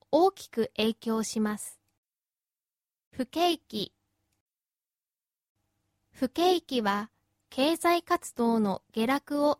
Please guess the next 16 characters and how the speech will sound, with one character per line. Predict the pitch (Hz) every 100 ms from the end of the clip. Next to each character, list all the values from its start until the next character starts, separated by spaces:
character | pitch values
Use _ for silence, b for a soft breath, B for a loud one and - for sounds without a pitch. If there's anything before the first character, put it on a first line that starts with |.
| -
意 | 294
味 | 285
し | 240 208
ま | 202 190
す。 | - - _ _ _ _ _ _ _ _ _ _ _ _ _ _ _ _
貸 | - 233 - 285
し |
渋 | - 262 262 254
り。 | 247 - _ _ _ _ _ _ _ _ _ _ _ _ _ _ -
貸 | 247 - 330
し |
渋 | - 302 311
り | 302 302
は | 294 294 - _ _ _
突 | - 240 -
然 | 285 311 311